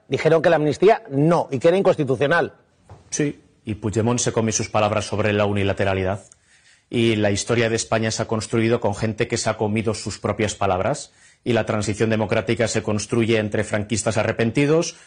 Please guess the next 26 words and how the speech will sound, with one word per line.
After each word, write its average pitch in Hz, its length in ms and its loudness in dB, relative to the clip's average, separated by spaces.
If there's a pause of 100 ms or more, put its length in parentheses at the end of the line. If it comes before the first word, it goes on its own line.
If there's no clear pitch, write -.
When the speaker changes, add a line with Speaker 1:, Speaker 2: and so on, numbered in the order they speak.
(120)
Speaker 2:
comunistas 113 640 0
monárquicos 151 680 0 (220)
y 123 100 0
nacionalistas 117 560 0
catalanes 127 480 0
que - 80 -4
elaboran 113 340 2
la 107 120 -2
Constitución. 101 720 -2
Sí, 117 400 -2
efectivamente, 107 800 -2 (200)
eso 185 200 2
es 160 60 6
España. 98 500 -2 (320)
¡Viva 127 200 2
España! 104 440 -4 (580)
Si - 680 0 (340)
ponemos 180 460 2
el 151 100 2
foco 151 640 0
en 127 160 2
la 117 180 2
gestión 135 480 -2
de 123 100 0
las 104 180 -2
contradicciones 104 1000 -2